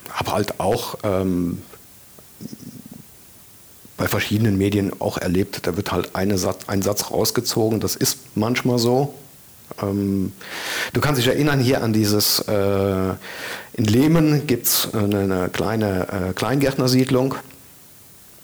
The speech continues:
die damals groß im Gespräch war, weil, ähm, es keinen Bebauungsplan gab. Es gab eine Abrissverfügung, weil damals das Wasser- und Schifffahrtsamt, äh, nachgefragt hat,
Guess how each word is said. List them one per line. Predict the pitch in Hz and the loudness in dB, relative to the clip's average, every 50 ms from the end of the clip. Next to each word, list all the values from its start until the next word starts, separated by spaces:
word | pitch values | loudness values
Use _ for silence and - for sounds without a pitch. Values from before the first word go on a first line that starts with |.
| - - - - - - - - - - - | -20 -20 -20 -18 -16 -16 -16 -16 -10 -4 0
die | 123 110 110 113 113 104 107 | 2 4 4 4 4 2 2
damals | 117 98 104 110 107 110 - - - - - - - | 2 0 2 2 2 2 0 0 0 -2 -4 -4 -2
groß | - 107 127 135 | 0 2 2 2
im | 123 107 | 2 2
Gespräch | 107 104 - - - - 101 113 117 - | 2 0 0 0 0 2 2 2 2 0
war, | 107 117 113 107 104 104 | 0 -2 -2 -2 0 0
weil, | 98 98 101 101 101 101 101 - - - | 0 2 2 2 2 2 0 0 -2 -2
ähm, | 98 98 98 98 98 92 - - | -2 -2 0 0 -2 -2 -4 -4
es | - - | -6 -2
keinen | - 113 107 104 | -2 0 0 0
Bebauungsplan | 110 107 110 110 113 113 110 - - - - 160 | 0 0 0 0 0 0 -2 -2 -4 -4 -4 -2
gab. | - - - - - - - - - - - - - - - - - - - - - - - | -2 -2 -4 -4 -8 -12 -20 -20 -20 -20 -20 -20 -20 -20 -20 -20 -20 -20 -20 -20 -20 -20 -14
Es | - - | -8 -6
gab | - - - | -4 -4 -4
eine | - - | -4 -4
Abrissverfügung, | 120 - - 123 - - 113 110 - 117 120 117 123 117 117 117 110 | -4 0 0 0 0 0 -2 -2 0 0 2 2 2 2 2 0 0
weil | 101 95 92 92 90 92 90 92 | 2 2 2 2 2 2 0 -2
damals | 92 95 92 95 95 95 - | -2 0 0 0 0 0 0
das | - 92 - - | -2 -4 -2 -2
Wasser- | - - 98 | -2 -2 -2
und | 95 98 | -2 -2
Schifffahrtsamt, | - 104 - 104 98 - - - 104 101 101 101 - - - | -2 -2 -2 -2 -4 -4 -4 -4 -2 -2 -2 -4 -6 -6 -4
äh, | - 95 95 95 95 92 95 | -4 -2 0 0 0 0 -2
nachgefragt | 90 92 95 101 - - 107 - - 104 107 - - | -2 -2 -2 -2 -2 -4 -6 -4 -4 -6 -6 -4 -6
hat, | 98 - - | -8 -8 -10